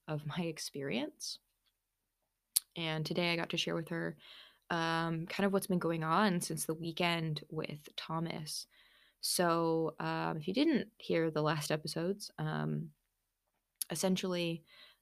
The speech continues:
um, I am going through a lot of, I don't know if it's really disassociation, but I'm, I'm going unconscious. I'm starting to go unconscious a lot, um,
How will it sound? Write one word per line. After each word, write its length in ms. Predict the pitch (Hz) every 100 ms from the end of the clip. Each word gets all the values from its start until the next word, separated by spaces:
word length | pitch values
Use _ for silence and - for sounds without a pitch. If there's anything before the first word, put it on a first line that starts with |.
| -
um, 680 | 170 170 165 170 170 160 165 -
I 920 | 170 165 165 170 165 165 170 170 175 -
am 340 | - 175 160 160
going 320 | 165 165 165
through 460 | 156 180 170 165 -
a 80 | 160
lot 380 | 160 160 160 156
of, 640 | 160 160 160 160 160 160 156 - _
I 60 | 233
don't 100 | 330
know 80 |
if 80 | 294
it's 240 | 226 - 185
really 240 | 180 175
disassociation, 840 | 160 156 - 160 - 214 - 320 320
but 100 | -
I'm, 300 | 160 160 160 _ - - _ _
I'm 140 | 170
going 320 | 156 165 175 175
unconscious. 920 | 160 - 147 147 - 196 214 - - -
I'm 100 | 151
starting 340 | 147 156 160
to 80 | 156
go 120 | 151
unconscious 560 | 156 156 - 147 175 180
a 60 | 196
lot, 320 | 208 214 - _ _ _ _ -
um, 640 | 165 156 156 156 160